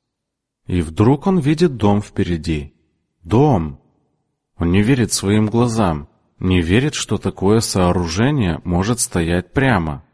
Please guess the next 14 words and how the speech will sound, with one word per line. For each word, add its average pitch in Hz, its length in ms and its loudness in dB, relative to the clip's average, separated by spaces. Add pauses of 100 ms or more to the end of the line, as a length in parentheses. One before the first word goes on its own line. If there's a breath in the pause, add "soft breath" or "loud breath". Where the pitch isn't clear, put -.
(260)
не 92 180 2
уйти 85 400 0
в 104 80 0
мягкую 90 520 0
почву. 78 640 -4 (640)
Но 90 240 2
вот 123 240 0
оно, 87 460 -2
перед 87 320 0
ним, 117 440 -2 (140)
и 98 80 -4
не 90 140 2
какая-то 135 500 -2
хибара, 87 680 -2